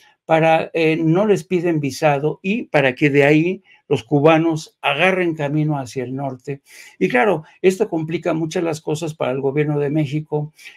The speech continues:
El gobierno de Honduras también ya había, eh, eh, indicado, eh, eh, que se le están complicando las cosas demasiado a ellos porque les está llegando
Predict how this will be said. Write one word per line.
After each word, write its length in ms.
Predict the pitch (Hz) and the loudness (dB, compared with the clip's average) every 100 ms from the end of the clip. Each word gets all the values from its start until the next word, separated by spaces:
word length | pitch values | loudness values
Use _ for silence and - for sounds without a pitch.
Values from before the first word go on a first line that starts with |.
| - | 0
El 140 | 156 | 2
gobierno 400 | 165 180 220 226 | 4 6 4 4
de 100 | 185 | 2
Honduras 640 | 180 175 185 185 190 - _ _ _ | 2 2 2 2 0 -6 _ _ _
también 640 | 143 139 151 170 185 190 | -2 0 2 4 4 2
ya 380 | - 170 180 - | -2 -2 0 -4
había, 580 | 151 139 160 160 160 160 - | -4 -4 0 2 2 0 -6
eh, 380 | 147 139 135 139 | -4 -2 -4 -6
eh, 240 | 147 151 175 | -6 -4 -2
indicado, 760 | 165 151 156 185 165 160 160 _ _ _ _ | -2 -2 0 0 0 -2 -6 _ _ _ _
eh, 640 | 147 151 147 147 143 - - | -4 -2 -2 -2 -4 -6 -6
eh, 220 | 143 - 151 - - 151 - | -6 -6 -8 -20 -20 -20 -8
que 380 | 165 160 165 - | -2 -2 -2 -8
se 220 | 151 151 | -8 -4
le 60 | 147 | -2
están 260 | - 196 | -2 -2
complicando 560 | 220 214 175 165 170 175 | -2 -4 -4 -2 -2 0
las 180 | 165 156 | -2 -4
cosas 300 | 156 160 151 | -6 -6 -4
demasiado 480 | 131 131 151 151 | -4 -2 -2 0
a 80 | 160 | 0
ellos 260 | 143 151 147 | 0 -2 -4
porque 240 | 143 139 | -6 -4
les 200 | 139 135 | -4 -4
está 140 | 113 190 | -2 0
llegando 520 | 175 160 160 151 | 2 2 0 -2